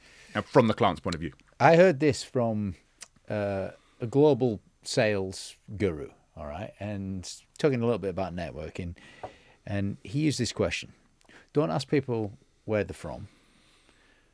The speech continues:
Speaker 2: Ask people where they grew up. Let's do that on you. Where, where did you grow up?
Speaker 1: I grew up in northwest London. Suburbs of London. Very unexciting. I wish I lived by the sea. I wanna live by the sea.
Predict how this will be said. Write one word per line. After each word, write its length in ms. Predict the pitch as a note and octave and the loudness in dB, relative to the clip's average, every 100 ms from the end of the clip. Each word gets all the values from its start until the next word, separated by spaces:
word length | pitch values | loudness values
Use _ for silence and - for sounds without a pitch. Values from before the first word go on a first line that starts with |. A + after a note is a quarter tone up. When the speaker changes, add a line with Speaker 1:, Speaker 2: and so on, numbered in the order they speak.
| _ _ _ - | _ _ _ -4
Speaker 2:
Ask 200 | G#2 - | -2 0
people 260 | G#2+ G#2+ | -2 0
where 120 | G2+ | -2
they 100 | G2 | -2
grew 280 | F#2+ F#2+ F2 | -4 -6 -6
up. 60 | - | -4
Let's 160 | A#2 A2+ | -4 -2
do 120 | B2+ | 0
that 100 | A2+ | 0
on 60 | G2+ | -2
you. 100 | E2 | -8
Where, 240 | G#2+ A#2+ | -6 -2
where 160 | A#2 A#2 | 2 2
did 160 | G#2+ | 0
you 100 | G#2+ | -4
grow 280 | G#2 G2 D2 | -6 -6 -8
up? 60 | - - - - | -12 -20 -20 -4
Speaker 1:
I 100 | G2 | 2
grew 120 | G#2+ | 4
up 120 | A2+ | 4
in 120 | A#2 A#2+ | 4 6
northwest 440 | D3 C#3 C#3+ C3 | 6 10 10 10
London. 400 | C3+ A2+ F2 D#2 - - - - - - - | 8 8 4 -4 -12 -20 -20 -20 -20 -20 -12
Suburbs 600 | - - D3 D3+ C#3+ B2+ | 0 6 10 12 12 10
of 120 | B2 | 6
London. 540 | A#2+ A2+ G2+ E2+ F#2+ - | 8 8 6 -2 -10 4
Very 280 | C#3+ C#3 C3 | 8 10 10
unexciting. 680 | A#2 A2 - A#2 G#2+ A#2 G2 | 8 2 -2 -2 -2 -2 -2
I 60 | |
wish 200 | A2 A#2+ | -2 0
I 60 | A2+ | 0
lived 180 | G#2 - | 0 0
by 100 | G2 | -2
the 60 | F2+ | -2
sea. 360 | - G2 E2+ | -4 -4 0
I 120 | A2+ | 2
wanna 220 | C3+ D3+ C3 | 4 4 4
live 180 | A#2+ | 2
by 120 | - F#2+ | 2 -2
the 60 | |
sea. 320 | - - E2 | -2 -4 -6